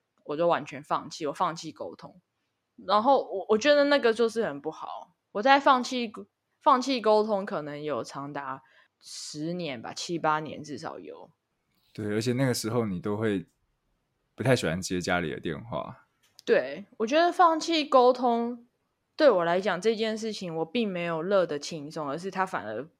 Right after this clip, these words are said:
Speaker 1: 给我非常非常巨大的压力。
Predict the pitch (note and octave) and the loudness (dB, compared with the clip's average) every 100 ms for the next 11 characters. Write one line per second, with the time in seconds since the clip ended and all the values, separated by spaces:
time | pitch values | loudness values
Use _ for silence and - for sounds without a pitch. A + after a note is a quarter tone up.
0 | _ _ _ _ - D3+ D3+ D3+ D#3+ C#3+ | _ _ _ _ -6 -4 -4 -6 -6 -6
1 | C#3 - D3+ C#3 D#3 F3 D3 D#3 C3+ C3+ | -6 -8 -8 -8 -8 -8 -6 -6 -6 -8
2 | B2+ C3 C#3 | -10 -12 -16